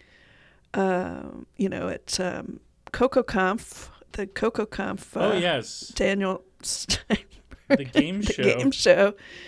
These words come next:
Speaker 1: which is hard, and you are super good at it, and, and I, I enjoyed it because,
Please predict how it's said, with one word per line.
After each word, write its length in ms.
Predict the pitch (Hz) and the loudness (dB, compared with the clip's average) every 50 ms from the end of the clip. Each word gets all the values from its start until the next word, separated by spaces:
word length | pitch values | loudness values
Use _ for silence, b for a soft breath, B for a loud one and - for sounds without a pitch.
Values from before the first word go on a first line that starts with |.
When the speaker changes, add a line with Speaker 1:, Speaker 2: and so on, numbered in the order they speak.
| B B | B B
Speaker 1:
which 240 | - 214 214 214 - | 0 0 0 0 0
is 160 | - 202 190 | 0 0 0
hard, 640 | 208 202 - 247 269 294 302 226 160 180 185 180 185 | 0 -2 6 6 8 8 8 8 8 6 4 2 0
and 180 | - 196 196 | -2 -2 -2
you 160 | 202 214 247 247 | -2 0 0 2
are 120 | 196 180 | 2 2
super 400 | 185 - - - 262 - - 196 | 2 0 -2 -4 -4 -4 -4 -6
good 240 | 185 - 220 226 196 | -4 -4 -4 -4 -2
at 180 | 151 113 120 - | -4 -4 -4 -4
it, 240 | - - - - - | -4 -4 -4 -4 -6
and, 300 | - 180 180 208 - 190 B B B B B B B B B - | -8 -8 -8 -8 -10 -12 B B B B B B B B B -8
and 300 | - 190 185 185 185 180 | -6 -4 -2 -2 -4 -4
I, 460 | - - 185 190 185 190 190 180 180 - - - _ | -6 -4 -4 -2 -2 -2 -2 -4 -4 -6 -10 -20 _
I 120 | - 196 196 | -6 -4 -4
enjoyed 440 | 196 196 196 190 - 226 233 220 208 | -2 -4 -4 -2 0 2 2 2 2
it 120 | 190 190 | 0 -2
because, 400 | - 180 - - 180 175 - - | -6 -12 -8 -8 -6 -6 -6 -10